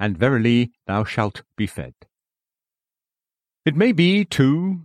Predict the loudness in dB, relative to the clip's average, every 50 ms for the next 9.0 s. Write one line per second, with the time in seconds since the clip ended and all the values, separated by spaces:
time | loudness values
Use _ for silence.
0 | -2 -2 -2 0 2 2 2 2 2 0 0 0 0 0 0 -2 -2 0 0 0
1 | 2 2 0 0 0 -2 -2 -2 -4 -2 -2 0 2 2 2 2 2 0 0 0
2 | 0 -2 -2 -4 -4 -6 -8 -10 -16 -20 _ -4 0 2 2 0 0 0 0 0
3 | 2 2 0 0 -2 -4 -6 -2 0 0 0 0 -2 -6 -6 -4 -2 0 0 0
4 | 0 -2 -4 -4 -4 -10 -14 -10 -8 -8 -8 -8 -10 _ _ _ _ _ 0 0
5 | 2 4 2 2 2 2 0 -2 -2 -2 -4 -6 -6 -6 -4 -6 -6 -6 -8 -18
6 | _ -20 _ _ _ _ _ _ _ _ _ _ _ -4 -2 2 2 4 4 4
7 | 2 2 2 0 -2 -4 -6 -4 -2 0 -2 -2 0 0 0 0 -2 -2 -2 0
8 | 2 2 2 2 2 2 2 2 2 0 0 -2 -2 -2 -4 -6 -10 -12 -12 -14